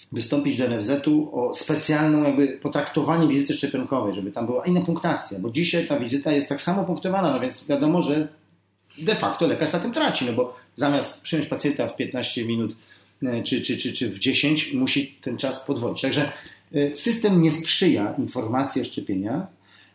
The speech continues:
a i lekarze rodzinni nie zawsze są gotowi na odpowiedzi na wszystkie pytania, bo naprawdę czasami odpowiedź na wszystkie, e, również te absurdalne pytania, tak? Czy szczepienia zawierają, nie wiem, chipy, które tam wszykują nam jacyś producenci, żebyśmy potem w supermarketach kupowali ich produkty. No takie też są.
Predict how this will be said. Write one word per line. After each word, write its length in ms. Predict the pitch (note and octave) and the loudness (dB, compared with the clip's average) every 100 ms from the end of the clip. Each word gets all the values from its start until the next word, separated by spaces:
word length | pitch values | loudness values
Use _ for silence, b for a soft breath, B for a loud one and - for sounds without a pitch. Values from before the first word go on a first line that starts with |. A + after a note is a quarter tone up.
| _ | _
a 380 | E3+ A3 C#4 - | -2 0 -2 -4
i 200 | G#3+ C4+ | 0 2
lekarze 420 | E3+ C#3+ D#3+ F3 F3 | 2 2 2 4 2
rodzinni 720 | C#3+ B2+ B2+ C3+ E3+ G3 - - | 2 2 4 4 4 2 -4 -4
nie 200 | F3 E3+ | 0 2
zawsze 420 | D#3+ G#3 - - E3+ | 4 2 0 0 0
są 260 | F3 F3 | 0 2
gotowi 300 | D3+ F3+ F#3 | 2 2 0
na 100 | E3+ | 2
odpowiedzi 440 | D3 - C3+ E3+ D#3 | 0 0 2 4 4
na 60 | |
wszystkie 320 | D3+ F#3 - E3+ | 2 0 -2 -2
pytania, 420 | D#3+ B2 F#2+ F#2+ - _ _ - | -2 -2 -4 -8 -14 _ _ 0
bo 420 | C#3 C#3 - - - | 2 2 -2 -12 -8
naprawdę 380 | C#3+ C4+ G3+ C#3+ | -4 0 0 0
czasami 560 | C3+ D3 D3+ D3+ D#3 | 0 2 4 4 2
odpowiedź 360 | - - E3 D3 | -4 -2 0 0
na 140 | D3 | 0
wszystkie, 680 | C#3+ - A3 - F3 E3+ - - - - - | -2 -2 -2 0 2 2 0 -8 -14 -10 0
e, 40 | |
również 280 | D3+ E3+ E3 | 2 2 0
te 200 | E3 F#3 | 0 -2
absurdalne 540 | - - F3+ D#4+ F3 B2 | -4 -2 0 2 0 0
pytania, 360 | A2+ G#2+ G2 | -2 -4 -4
tak? 220 | - D3 | -2 -2
Czy 120 | D3+ C#3 | 0 -2
szczepienia 540 | - - B2 C3 B2+ B B B2 | -4 -4 -2 0 -2 B B -4
zawierają, 560 | A#2 B2 A#2 A#2+ B2+ | -2 0 2 2 2
nie 120 | A#2+ | 0
wiem, 220 | G#2 G#2 G2 | -2 -2 -2
chipy, 340 | - A#2 G2+ | -2 -2 -2
które 280 | F2+ G#2+ G#2 | -4 -4 -4
tam 260 | G2+ G2+ | -4 -4
wszykują 520 | G2 - - G2 A2 G#2 | -4 -2 -2 0 0 0
nam 160 | G2+ | -2
jacyś 240 | G2+ G#2 G2+ | -4 -4 -6
producenci, 540 | G#2+ G2+ G2+ G#2+ G#2 | -2 -2 -2 -4 -4
żebyśmy 220 | G2+ B2+ | -4 -2
potem 240 | A#2+ A#2 - | -2 -2 -2
w 40 | |
supermarketach 720 | C#3 B2+ B2 C3 - C#3 - | 0 2 2 0 0 -2 -4
kupowali 420 | - C3 A#2+ A#2+ A#2 | -4 -4 -2 -2 0
ich 60 | |
produkty. 380 | C3+ B2 G#2+ - | 0 0 -2 -4
No 60 | G2+ | -6
takie 260 | B2+ D#3 | -2 0
też 160 | F3 G3+ | 2 2
są. 220 | - G2 | 2 0